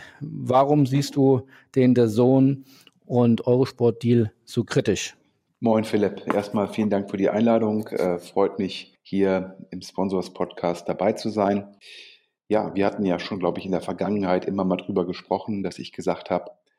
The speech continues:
Speaker 2: ich sehe die Zukunft der Bundesliga sehr skeptisch, insbesondere komparativ zur englischen Premier League und hatte ja die Ligen mit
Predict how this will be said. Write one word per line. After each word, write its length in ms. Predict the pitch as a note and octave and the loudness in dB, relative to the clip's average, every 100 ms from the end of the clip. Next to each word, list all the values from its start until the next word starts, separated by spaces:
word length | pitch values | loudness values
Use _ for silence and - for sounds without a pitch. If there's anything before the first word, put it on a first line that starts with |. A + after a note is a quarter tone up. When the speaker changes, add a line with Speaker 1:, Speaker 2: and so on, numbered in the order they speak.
| - | -20
Speaker 2:
ich 140 | A#2 | -10
sehe 100 | - | -4
die 100 | F#2+ | -4
Zukunft 520 | F#2 A2+ A2 G#2 - - | -4 -10 -8 -8 -4 -2
der 100 | F2 | -2
Bundesliga 600 | - G2+ - G2 F#2+ F2 | 0 -2 -4 -4 -2 0
sehr 220 | E2+ E2 | -2 -4
skeptisch, 680 | - G#2+ - G#2+ - - _ _ _ _ _ _ | -4 -6 -2 -2 -4 -12 _ _ _ _ _ _
insbesondere 520 | - F#2+ - F#2 F#2 F#2 | -12 -10 -2 0 0 -2
komparativ 1000 | G2 G2+ G2+ F2 - F#2 F#2 - - _ _ - | -2 -4 -4 -6 -4 -8 -8 -10 -20 _ _ -20
zur 540 | - F2+ F2 F2 - - | -8 -6 -6 -8 -18 -8
englischen 420 | F#2+ F#2 F2 F#2 | -4 -4 -4 -6
Premier 300 | - C#3 D3 | -4 0 2
League 360 | A#2+ B2 - _ _ - - _ _ - | 2 0 -4 _ _ -20 -20 _ _ -18
und 120 | - | -8
hatte 160 | F2+ F#2 | -6 -2
ja 420 | F2+ E2+ F2 - _ - | 0 0 -4 -10 _ -16
die 100 | E2+ | -10
Ligen 640 | E2+ F#2 G2+ G#2 F#2+ F#2+ - - | -6 -4 -2 -2 -4 -10 -20 -16
mit 320 | D#2+ - - | -14 -14 -18